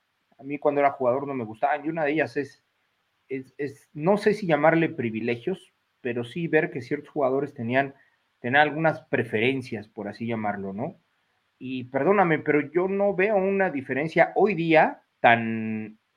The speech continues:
tan marcada. Eh, hay que ver también los rivales, claro está, pero, eh, eh, podía antes decir con un poquito más de, de, de tranquilidad que Terron Armstead, eh, marcaba un antes y un después en la línea,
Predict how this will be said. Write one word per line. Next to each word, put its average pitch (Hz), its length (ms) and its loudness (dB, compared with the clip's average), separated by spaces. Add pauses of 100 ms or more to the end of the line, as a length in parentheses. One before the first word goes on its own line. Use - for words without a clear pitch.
(120)
tan 117 220 0
marcada. 135 800 4 (640)
Eh, 107 600 -6 (240)
hay 123 100 -4
que 135 80 -2
ver 131 140 -2
también 123 320 -2
los 110 120 -2
rivales, 110 600 -2
claro 107 220 -4
está, 156 380 0 (480)
pero, 190 680 4
eh, 131 280 -4
eh, 127 500 -4 (180)
podía 185 420 6
antes 208 300 2
decir 147 260 -6
con 190 140 0
un 175 100 -4
poquito 170 320 -8
más 160 220 -2
de, 160 240 -2
de, 120 480 -6
de 117 220 -8
tranquilidad 120 600 -4
que 147 120 -12
Terron 143 360 -6
Armstead, 156 360 -4 (600)
eh, 117 220 -6
marcaba 123 520 2
un 156 180 -4
antes 156 260 0
y 135 60 -8
un 147 60 -6
después 139 400 -6
en 139 80 -8
la 127 80 -2
línea, 127 500 -4